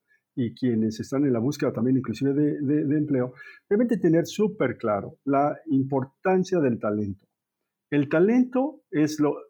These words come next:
es algo vital porque las empresas, eh, sin, sin la gente, ¿no? que, que trabaja en ellas, que, que labora, que todos los días entrega, eh, sus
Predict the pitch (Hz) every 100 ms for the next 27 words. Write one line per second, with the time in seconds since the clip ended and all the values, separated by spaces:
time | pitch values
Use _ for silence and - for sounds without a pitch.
0 | - 135 139 147 143 117 131 170 254 -
1 | _ 131 127 123 113 110 113 135 143 160
2 | 151 - - 135 117 110 - 113 110 110
3 | 120 131 120 107 101 - 139 147 131 143
4 | 175 117 113 - - 110 107 113 123 135
5 | 160 165 156 156 - - 117 - - -
6 | _ 117 110 113 131 156 151 147 147 127
7 | 120 120 120 113 - 175 165 135 110 123
8 | 120 120 120 117 - _ _ - 117 110
9 | 110 113 - _ _ _ _ _ - 147
10 | 139